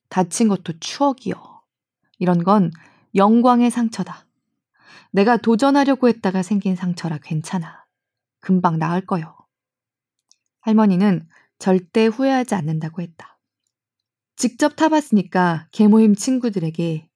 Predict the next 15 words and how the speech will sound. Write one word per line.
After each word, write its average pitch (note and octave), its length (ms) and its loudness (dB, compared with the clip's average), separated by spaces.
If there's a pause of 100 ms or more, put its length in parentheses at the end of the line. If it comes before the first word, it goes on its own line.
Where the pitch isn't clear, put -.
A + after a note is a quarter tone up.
(240)
이게 A3 220 4
왜 F3+ 600 2
뭐 F#3 160 4
같은지, F#3+ 560 -4 (580)
왜 G#3 240 4
타지 D4+ 320 -2
말아야 F3 280 0
하는지 D#3+ 420 -6
설명해 B3+ 400 0
줄 E3+ 160 -8
수 - 120 -10
있으니 D3+ 260 -10
말이다. - 440 -20 (840)
해봤으니 E3 720 -2 (140)
그걸로 E3 500 -6